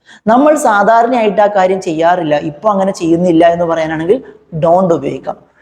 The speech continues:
ഇതാണ് ഈ മൂന്ന് വാക്കുകളുടെയും ഡിഫറൻസ് എന്ന് പറയുന്നത്. അപ്പൊ ഇനി നിങ്ങൾ യൂസ് ചെയ്യുന്ന സമയത്ത് ഇത് മനസ്സിലാക്കിക്കൊണ്ട് കൃത്യമായി യൂസ് ചെയ്യാൻ പഠിക്കുക. അപ്പൊ ഓക്കെ, അപ്പൊ എന്തായാലും ഈ വീഡിയോ ഇഷ്ടപ്പെട്ടെങ്കിൽ തീർച്ചയായും നിങ്ങൾ ലൈക്ക് ചെയ്യുക,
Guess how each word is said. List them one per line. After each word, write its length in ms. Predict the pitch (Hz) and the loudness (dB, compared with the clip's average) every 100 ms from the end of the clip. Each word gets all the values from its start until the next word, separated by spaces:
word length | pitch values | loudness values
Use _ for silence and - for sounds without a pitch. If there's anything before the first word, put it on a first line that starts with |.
| - | -2
ഇതാണ് 380 | 254 262 170 185 254 - - | 2 2 0 -4 -6 -8 -2
ഈ 20 | 202 185 165 | 0 0 -2
മൂന്ന് 440 | 175 196 233 233 240 - 170 | 0 2 4 2 -2 -6 -2
വാക്കുകളുടെയും 680 | 151 147 - 156 151 160 202 - - | -2 -2 -4 -2 0 0 -2 -12 -6
ഡിഫറൻസ് 360 | 147 147 160 147 | -6 -4 -4 -4
എന്ന് 100 | 151 151 | -2 0
പറയുന്നത്. 280 | 143 139 226 - - | 0 0 -2 -4 -6
അപ്പൊ 120 | 233 254 262 | -4 0 2
ഇനി 160 | 294 302 | 4 4
നിങ്ങൾ 160 | 247 226 208 | 2 2 0
യൂസ് 160 | 185 | -2
ചെയ്യുന്ന 180 | - 185 - | -6 -8 -6
സമയത്ത് 380 | 170 160 - 156 160 - - | -6 -6 -2 -2 -2 -8 -4
ഇത് 80 | 165 165 | -2 0
മനസ്സിലാക്കിക്കൊണ്ട് 920 | 156 165 160 240 196 160 151 160 151 247 - - - | 0 0 -2 0 0 0 -4 -2 0 0 -2 -10 -8
കൃത്യമായി 640 | 170 - 220 160 143 190 262 - - | -8 -2 -2 -2 -2 -2 -4 -8 -2
യൂസ് 200 | 165 165 | 0 0
ചെയ്യാൻ 160 | 180 165 | 0 0
പഠിക്കുക. 260 | 156 151 165 - - | 0 2 0 -2 -8
അപ്പൊ 100 | - 208 214 | 0 2 2
ഓക്കെ, 140 | 240 262 | 2 2
അപ്പൊ 100 | 247 | 2
എന്തായാലും 220 | 240 247 | 2 2
ഈ 20 | 233 | 2
വീഡിയോ 160 | 226 233 | 2 2
ഇഷ്ടപ്പെട്ടെങ്കിൽ 380 | 226 202 190 190 | 2 0 -2 0
തീർച്ചയായും 460 | 165 170 - 185 175 | -2 -4 -2 -2 -2
നിങ്ങൾ 200 | 165 160 - 156 | -2 -2 -2 -2
ലൈക്ക് 200 | 151 151 160 | -2 -2 -2
ചെയ്യുക, 200 | 160 | 0